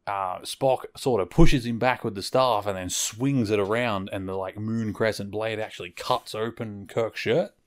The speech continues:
and cuts his chest as well, which is kinda when Kirk looks up and he realizes, "Oh shit,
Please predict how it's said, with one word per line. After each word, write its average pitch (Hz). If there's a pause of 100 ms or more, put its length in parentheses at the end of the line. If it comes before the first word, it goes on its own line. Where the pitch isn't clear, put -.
(640)
and 87
cuts -
his 104
chest -
as 95
well, 143 (400)
which 101
is 101
kinda 113
when 98
Kirk 117
looks 127
up 98
and 90
he 90
realizes, 95
"Oh 101
shit, -